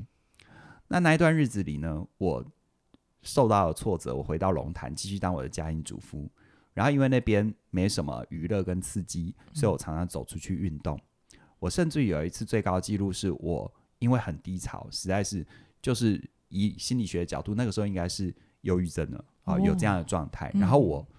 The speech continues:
Speaker 1: 我，我觉得这样不行，我觉得我生活完全看不到希望，我完全不知道自己接下来要干嘛，自己是谁，
Speaker 2: 嗯。
Speaker 1: 可是我又不甘愿放弃我自己。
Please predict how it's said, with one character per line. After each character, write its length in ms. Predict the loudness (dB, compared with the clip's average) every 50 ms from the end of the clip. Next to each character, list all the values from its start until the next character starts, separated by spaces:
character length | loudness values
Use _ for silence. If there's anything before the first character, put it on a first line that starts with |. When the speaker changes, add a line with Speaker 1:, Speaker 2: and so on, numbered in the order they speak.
| -20 -20 _ _
Speaker 1:
我， 140 | 0 0 0
我 80 | 0 -2
觉 140 | 0 2 2
得 100 | 2 2
这 100 | 2 0
样 140 | 0 0 0
不 100 | 0 0
行， 360 | -2 -2 -6 -8 -10 -12 -12 -8
我 140 | -6 -4
觉 140 | 0 2 4
得 100 | 4 4
我 100 | 4 2
生 280 | 0 0 0 0 0 2
活 280 | 0 0 -2 -2 -4 -4 -4
完 140 | -4 -2
全 160 | -2 -2 -2 -2
看 140 | -2 -2
不 60 | -2 0
到 160 | 0 0 0
希 240 | 0 -2 -4 -4 -2
望， 240 | 0 -2 -2 -4 -6 -12 _ _ _ _ _ _
我 120 | -2 0 2
完 120 | 2 2
全 160 | 2 2 0
不 120 | 2 0 -2
知 160 | -2 -4 0
道 240 | 2 4 4 4 2
自 120 | 0 -4
己 140 | -8 -10 -10
接 160 | -6 -4 -4
下 160 | -2 0 0
来 40 | 0
要 60 | 0
干 140 | -2 -2 -4
嘛， 140 | -4 -4 -6
自 120 | -6 -6
己 60 | -6 -6
是 160 | -4 -4 -4
谁， 340 | -4 -6 -6 -8 -10 -12 -12 -8 _
Speaker 2:
嗯。 100 | -2 2
Speaker 1:
可 80 | 2 4
是 140 | 4 4
我 160 | 2 4 4 4
又 100 | 4 4
不 160 | 4 0 -2
甘 260 | 0 0 0 0 2
愿 160 | 2 2 2
放 220 | 2 0 -2 -4 -2
弃 180 | -4 -4 -6
我 140 | -6 -6 -8
自 140 | -10 -10 -10
己。 180 | -10 -12 -14